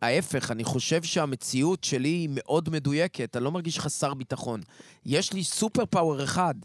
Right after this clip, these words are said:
שהוא כנראה גם נולד מההדחקה ועלית עליו. באמת אני בן אדם, אני באמת חושב, עם הב-, עם הביטחון האישי, ה-, ה-, שאני יכול to control it, להביא אותו עד הסוף מאפס למאה, הכי טוב בעולם.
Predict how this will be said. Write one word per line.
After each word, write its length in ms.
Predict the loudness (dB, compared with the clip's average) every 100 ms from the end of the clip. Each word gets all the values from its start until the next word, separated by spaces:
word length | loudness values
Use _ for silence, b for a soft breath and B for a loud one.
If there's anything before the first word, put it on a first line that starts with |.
| b b b b -4
שהוא 200 | -2 0
כנראה 300 | 0 0 2
גם 140 | 2
נולד 280 | 4 4 4
מההדחקה 560 | 2 2 0 0 2 2
ועלית 380 | 2 2 0 0
עליו. 280 | 0 0 -4 -10 -4
באמת 380 | 0 4 4 4
אני 160 | 2 4
בן 160 | 2
אדם, 400 | 2 4 4 2 -6 b b b b -6
אני 160 | -2 0
באמת 340 | 2 2 0
חושב, 460 | 0 0 2 2 0 -6 -2
עם 160 | 0
הב-, 160 | 0 -2 -4 -4 -2
עם 140 | 0
הביטחון 680 | 0 0 -2 2 2 2 -2 -2
האישי, 840 | -2 0 -2 0 0 0 0 -2 -4 _ 0
ה-, 340 | 2 2 0 -4 -4
ה-, 320 | -2 -2 -4 -8 B B B B B B _
שאני 260 | -4 -2 0
יכול 200 | -2 -2 0
to 120 | 0
control 340 | 0 2 4 4
it, 260 | 2 -2
להביא 340 | 0 0 4 4
אותו 220 | 6 4
עד 120 | 4
הסוף 320 | 2 0 0 0
מאפס 340 | 0 0 0
למאה, 220 | 2 4
הכי 180 | 4 2
טוב 200 | 0 2
בעולם. 360 | 2 2 0